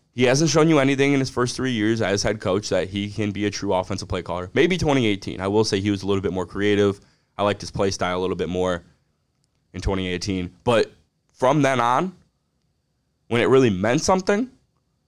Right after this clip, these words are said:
he hasn't shown you anything. He has not shown you that he can run an offense. And that's what you brought him here to do. So why keep him here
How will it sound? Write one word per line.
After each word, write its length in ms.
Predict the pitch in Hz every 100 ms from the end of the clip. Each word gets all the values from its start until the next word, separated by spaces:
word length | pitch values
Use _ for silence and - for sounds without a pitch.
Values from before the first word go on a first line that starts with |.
| _ _
he 80 | 127
hasn't 240 | 165 180
shown 220 | 180 190
you 100 | 196
anything. 300 | 202 302 - - _ _
He 100 | 123
has 140 | 131
not 220 | 139 139 190
shown 240 | 147 139
you 100 | 151
that 120 | 127
he 140 | 110 127
can 200 | 170 127
run 160 | 107
an 100 | 143
offense. 540 | 123 165 95 82 - - _ _ _ _ _ _ _ _ _ _ _ _
And 100 | 120
that's 160 | 120
what 120 | 127 139
you 80 |
brought 240 | 127 113 127
him 80 | 127
here 160 | 127
to 120 | 123
do. 280 | 139 123 87
So 160 | - 107
why 320 | 101 117 156
keep 400 | 156 160 156 156 -
him 300 | 123 131 120 -
here 380 | 127 113 87 85